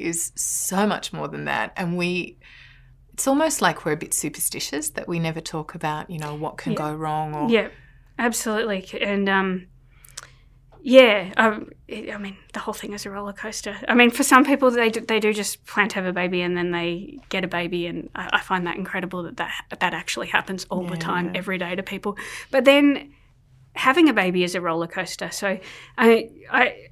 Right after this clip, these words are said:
Speaker 2: again, like, there's, there's just, um, there's benefits in so many situations, and we had a really, really hard time. But, um,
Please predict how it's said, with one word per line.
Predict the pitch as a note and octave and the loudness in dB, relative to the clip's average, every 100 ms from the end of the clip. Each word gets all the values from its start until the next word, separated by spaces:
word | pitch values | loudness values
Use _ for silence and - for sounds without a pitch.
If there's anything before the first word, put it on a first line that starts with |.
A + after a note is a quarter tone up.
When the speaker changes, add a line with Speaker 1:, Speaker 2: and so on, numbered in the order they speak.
| - | -6
Speaker 2:
again, | B3+ G#3+ G#3+ G#3 G3+ G3 | -2 4 4 6 2 0
like, | G3 F#3 F#3 | -4 -6 -4
there's, | - G#3 - - _ _ - | -4 -2 -4 -10 _ _ 0
there's | A#3 A3 | 0 0
just, | B3+ A#3+ - G#3+ | 0 -2 -2 -2
um, | F#3+ F3+ F3 - - - - - - - - _ _ _ _ - | -2 -4 -8 -14 -20 -16 -10 -10 -12 -20 -20 _ _ _ _ 0
there's | B3 | 2
benefits | A#3 B3 B3+ B3+ - | 6 6 6 2 -2
in | G#3+ | -2
so | - F#3+ | 0 2
many | F3+ F3 | 2 0
situations, | F3+ F3+ - E3+ E3+ F#3+ F#3 | -4 -6 -6 -4 -4 -4 -2
and | G3+ | 0
we | G#3 | 2
had | G#3+ G#3 | 2 0
a | |
really, | G3 F#3 F#3 F#3 | 0 0 0 0
really | F3+ F3 | 0 -4
hard | F3+ E3+ E3 | -4 -8 -8
time. | - F3 E3+ E3 | -6 -2 -2 -2
But, | F3+ - | -4 -4
um, | F#3 F3+ F3+ | -4 -4 -6